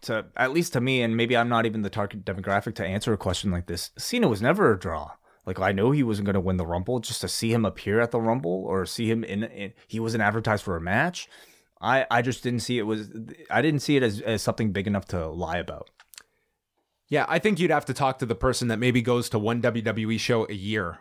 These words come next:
Speaker 2: or is not,
Speaker 1: Guess so.
Speaker 2: and they're gonna ask, "Well, who's on the show?"
Speaker 1: Yeah.
Speaker 2: Um, that's, when you're selling this many tickets, that's a factor of who's being advertised.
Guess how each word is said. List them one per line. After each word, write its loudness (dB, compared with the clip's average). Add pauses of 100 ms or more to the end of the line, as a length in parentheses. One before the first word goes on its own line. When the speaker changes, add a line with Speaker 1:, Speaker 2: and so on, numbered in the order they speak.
Speaker 2:
or 0
is -4
not, 4
Speaker 1:
Guess -14
so. -12 (100)
Speaker 2:
and 0 (440)
they're 0
gonna 0
ask, 0
"Well, 0
who's -2
on 2
the -2
show?" -2 (180)
Speaker 1:
Yeah. -12
Speaker 2:
Um, -4
that's, -2 (420)
when 0
you're 0
selling 4
this 0
many 0
tickets, 0
that's -2 (100)
a -4
factor 4
of -4
who's -2 (200)
being -2
advertised. -4